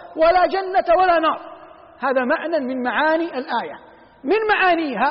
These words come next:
"ويقذفون بالغيب من مكان بعيد" أنهم أتوا لصفوة الخلق وخيرة الرسل صلى الله عليه وسلم وهم يعلمون عظيم ما نشأ عليه صلوات الله وسلامه عليه،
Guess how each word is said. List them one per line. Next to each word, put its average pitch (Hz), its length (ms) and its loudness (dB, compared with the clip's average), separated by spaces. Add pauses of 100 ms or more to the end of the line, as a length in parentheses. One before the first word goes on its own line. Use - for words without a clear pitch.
(120)
"ويقذفون 262 640 0
بالغيب 262 400 -2
من 311 280 -6
مكان 302 520 -2
بعيد" 277 300 -4 (380)
أنهم 339 380 0 (140)
أتوا 254 280 0
لصفوة 220 440 -8
الخلق 247 360 -4 (140)
وخيرة 208 420 -10
الرسل 311 320 -8 (220)
صلى 269 260 0
الله 262 300 0
عليه 240 280 -4
وسلم 330 400 0 (280)
وهم 339 240 4
يعلمون 339 580 2 (800)
عظيم 262 360 -2
ما 294 240 -2
نشأ 277 340 -2
عليه 277 280 2
صلوات 262 420 -6
الله 302 360 -6
وسلامه 262 500 -4
عليه، 202 240 -8